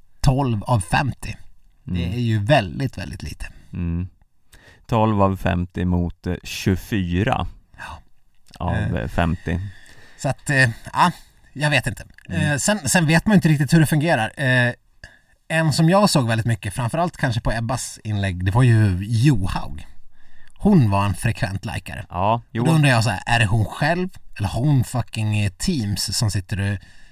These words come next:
Speaker 1: jag menar, det är ju rimligt om hon har någon assistent som sköter hennes sociala medier.
Speaker 2: Ja.
Speaker 1: Eh, hon är ändå på den nivån.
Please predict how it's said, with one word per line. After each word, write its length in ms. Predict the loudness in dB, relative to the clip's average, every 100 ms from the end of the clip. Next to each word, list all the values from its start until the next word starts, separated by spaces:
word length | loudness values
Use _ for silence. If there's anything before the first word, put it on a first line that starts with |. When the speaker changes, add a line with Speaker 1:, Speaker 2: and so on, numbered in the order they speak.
| -6
Speaker 1:
jag 60 |
menar, 140 | -2 0
det 80 | 4
är 60 |
ju 120 | 4 6
rimligt 540 | 6 6 6 6 4
om 80 | 4
hon 120 | 4
har 140 | 4
någon 200 | 2 0
assistent 500 | -2 -4 -4 -4 -6
som 120 | -6 -6
sköter 260 | -6 -4
hennes 180 | -6 -6
sociala 340 | -6 -4 -2
medier. 360 | -2 -4 -4 -8 -10 -8
Speaker 2:
Ja. 340 | -4 -2 -4 -10 _ _ -6
Speaker 1:
Eh, 220 | 0 2
hon 120 | 2
är 140 | 2
ändå 120 | 0 2
på 100 | 4
den 220 | 4 2
nivån. 720 | 2 2 2 2 -2 -6